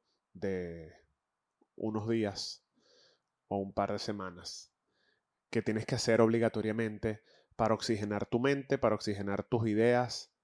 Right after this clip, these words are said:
tu cuerpo físico, que es el que te ayuda a estar en pie, a poner todo el trabajo, eh, insisto, tanto mental como físico en el área que te desempeñes.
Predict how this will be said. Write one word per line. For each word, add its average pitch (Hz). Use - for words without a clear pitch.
tu 117
cuerpo 123
físico, 123
que 101
es 95
el 104
que 117
te -
ayuda 101
a 95
estar 98
en 104
pie, 117
a 98
poner 98
todo 107
el 110
trabajo, 104
eh, 92
insisto, 110
tanto 98
mental 101
como 117
físico 110
en 101
el 101
área 113
que 127
te 110
desempeñes. 113